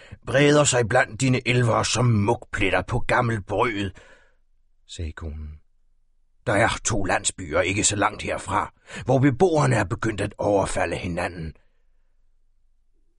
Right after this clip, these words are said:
"Er det Havrested og Hvedebo, du mener?" spurgte dronningen. "Jamen, det er jo bare drengestreger," indvendte ridder Tjørn. Det var ham og Hassel, der havde fortalt dronningen om de to landsbyer.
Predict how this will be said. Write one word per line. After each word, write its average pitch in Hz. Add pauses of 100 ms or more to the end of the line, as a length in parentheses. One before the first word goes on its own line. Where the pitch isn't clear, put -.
(120)
"Er 107
det 92
Havrested 107
og 98
Hvedebo, 107
du 101
mener?" 95 (1000)
spurgte 82
dronningen. 78 (920)
"Jamen, 73
det -
er -
jo 113
bare 104
drengestreger," 92 (1000)
indvendte 87
ridder 80
Tjørn. 78 (960)
Det 85
var 80
ham 82
og 73
Hassel, 87
der 90
havde 87
fortalt 101
dronningen 98
om 95
de 101
to 110
landsbyer. 87